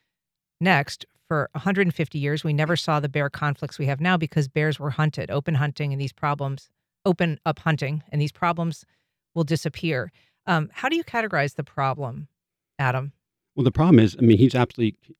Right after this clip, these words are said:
Speaker 2: incorrect. The problem is humans are the ones who are misbehaving. The, it's the trash, the coming in the neighborhoods, the, you know, you tear down the woods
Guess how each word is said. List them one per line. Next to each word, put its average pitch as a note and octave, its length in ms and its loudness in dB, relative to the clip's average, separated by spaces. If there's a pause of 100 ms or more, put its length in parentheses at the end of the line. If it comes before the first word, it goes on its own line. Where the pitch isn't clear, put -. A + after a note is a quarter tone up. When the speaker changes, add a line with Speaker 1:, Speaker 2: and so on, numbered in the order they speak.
Speaker 2:
incorrect. A#2 500 2
The G#2+ 80 -8
problem C3 260 8
is A2 120 4
humans C#3 560 10
are A2+ 120 2
the A2 140 6
ones G#2+ 280 2
who G2+ 100 -6
are G2+ 40 2
misbehaving. G2 720 0
The, F#2+ 100 -4 (140)
it's - 160 -12
the A2 80 -8
trash, A#2 480 -2
the - 100 -20
coming A2+ 260 4
in G#2+ 60 6
the G#2 60 6
neighborhoods, G2+ 600 4
the, F#2 240 -4 (240)
you A2 60 -6
know, G#2+ 40 2
you G2+ 140 -2
tear C3 260 0
down A#2+ 160 8
the A2 80 8
woods G#2+ 480 2